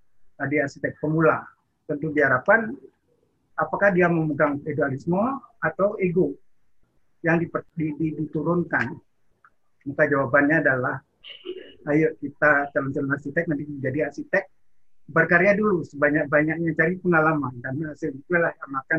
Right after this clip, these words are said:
menghasilkan idealisme Anda kemudian. Sekiranya dia diharap apa yang dialami oleh Pak Koko dan sendiri.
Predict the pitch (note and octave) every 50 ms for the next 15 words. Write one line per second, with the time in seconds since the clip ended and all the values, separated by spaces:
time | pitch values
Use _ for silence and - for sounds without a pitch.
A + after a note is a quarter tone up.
0 | D#3 D3+ C#3 C#3 C#3 - D3+ D3 D3+ E3 F3 G#3+ - _ _ _ _ _ _ _
1 | _ - C3 C3 C3+ C3+ B2 B2 C3 B2 - - B2 A#2 - _ _ _ - B2
2 | A#2+ A2+ A#2 G#2+ - - C3 B2+ C3+ C#3 C3+ C#3 B2+ A#2+ - - _ _ _ -
3 | C#3+ C#3+ C3+ B2 B2 B2 C3+ C3 C3 C3 A#2+ A#2+ A#2+ - - - C3 A#2+ A#2 A#2+
4 | A#2+ A#2 - _ _ - D#3+ - - D#3+ D#3+ F3+ - _ _ _ _ _ _ _
5 | _ _ _ - - C#3 C#3 C#3+ C#3+ C3+ C3 C3+ C#3+ D3+ D3+ C#3+ C#3 C#3+ - -
6 | - _ _ - - C3 B2 B2 C3+ C3+ - - D3 D3 D#3 C#3+ B2